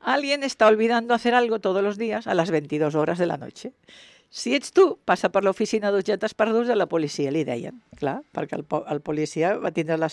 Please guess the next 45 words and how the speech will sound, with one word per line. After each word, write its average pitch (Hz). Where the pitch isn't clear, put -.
la 160
idea 156
de, 220
de -
ficar-ho 170
al 175
Facebook, 156
no? 160
I 220
diu 262
que 269
els 247
agents 262
es 214
van 190
sorprendre, 247
i 160
no 151
era 156
per 190
menys, 196
quan 180
el 165
rellotge 156
va 175
donar 180
les 151
dues 160
de 165
la, 170
les 160
deu 208
de 180
la 208
nit, 233
apareixia -
<laughs> 196
una 196
alarma 196
i -
la 175
pantalla 175
deia, 156
"La 165
pastilla!" 233